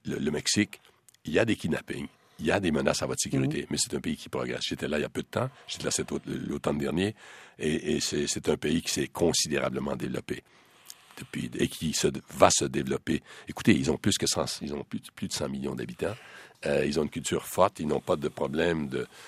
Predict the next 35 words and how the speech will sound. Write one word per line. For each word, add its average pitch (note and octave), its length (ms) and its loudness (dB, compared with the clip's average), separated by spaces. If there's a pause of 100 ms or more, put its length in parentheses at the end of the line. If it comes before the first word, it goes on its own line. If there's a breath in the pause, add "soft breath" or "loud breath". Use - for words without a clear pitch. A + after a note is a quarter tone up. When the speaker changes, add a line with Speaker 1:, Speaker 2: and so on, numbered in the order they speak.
(180 loud breath)
Speaker 1:
d'identité D#2 680 0
face - 260 2
aux D2+ 100 2
Américains. C#2+ 420 2
Euh, D#2+ 800 8
écoutez, - 300 4
le, F2+ 120 6
le F#2+ 140 6
Mexique, C3+ 580 2 (480 loud breath)
il G2+ 140 2
ne A2 60 8
faut A#2 160 2
pas - 240 0
sous-estimer E2+ 720 4
l'importance D2 500 4
du C#2 80 -4
Mexique - 280 0
parce - 180 0
qu'aux B2 180 6
États-Unis, C#2+ 580 2 (1120 loud breath)
nous F2 60 2
sommes F2+ 260 6
les D#2+ 80 4
voisins. C#2+ 360 4
Les D2 200 -2
Canadiens D#2 320 2
et D#2+ 40 2
les D2 60 0
Mexicains D2 380 2
sont - 120 0
les C2+ 100 2
voisins C#2+ 260 6
des C2+ 80 2
États-Unis. C2+ 420 0
Les, F2 100 6